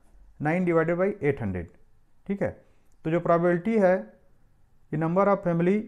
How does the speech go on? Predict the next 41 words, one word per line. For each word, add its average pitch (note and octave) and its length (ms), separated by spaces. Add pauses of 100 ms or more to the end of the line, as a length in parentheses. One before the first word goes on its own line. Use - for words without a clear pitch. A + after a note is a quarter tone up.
(580)
earning E3 360
twenty F3 280
five F3 220
thousand F#3 320
to F3 100
thirty D#3+ 300
thousand E3+ 320
per E3+ 80 (100)
month E3 300
and D#3 160
owning E3 320
exactly D#3+ 420
two F3 140
vehicles E3+ 280 (340)
होगा D#3+ 240
नाइन D#3 280
upon D#3+ 260 (680)
एट D3 160
हंड्रेड। F2+ 260 (1500)
अब D#3+ 120
इसमें G#3 260
आंसर G#3 220
बी G#3+ 140
में A3 120
इसका G#3+ 200
देखिए, G3 400 (460)
आंसर F3 260
बी G3+ 100
में G#3+ 180
पूछ G#3 160
रहा G3 260
है F#3+ 120
कि G3+ 180 (1000)
जिनका F3 260
अर्निंग G3+ 240
फ़ोर्टी F#3+ 260
थाउजेंड G3+ 380
या F#3+ 100
उससे F#3 180
ज़्यादा E3+ 220
हो F#3+ 220